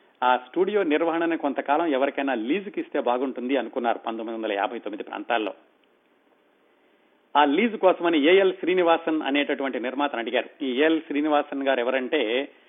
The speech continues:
కన్నదాసన్ అని అప్పట్లో చక్కటి గీత రచయిత ఉండేవాళ్ళు. ఆయన పేరు మీదుగా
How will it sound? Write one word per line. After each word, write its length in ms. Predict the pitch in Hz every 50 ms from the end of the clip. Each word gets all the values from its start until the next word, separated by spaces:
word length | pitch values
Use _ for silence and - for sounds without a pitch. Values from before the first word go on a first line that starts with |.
| _ _ _ _ _ _ _ -
కన్నదాసన్ 640 | 135 - 180 214 226 180 180 175 170 175 170 160 156
అని 100 | 175 196
అప్పట్లో 440 | 151 - - 175 170 - 185 170 160
చక్కటి 600 | - - 135 - _ - 180 - 170 147 131 - - - -
గీత 300 | 151 107 123 180 185 190
రచయిత 380 | 180 160 139 - - 151 147 139
ఉండేవాళ్ళు. 460 | 123 123 131 135 131 127 117 110 - -
ఆయన 200 | 120 120 117 117
పేరు 280 | - - 147 156 160
మీదుగా 440 | 156 151 143 151 135 165 156 131 -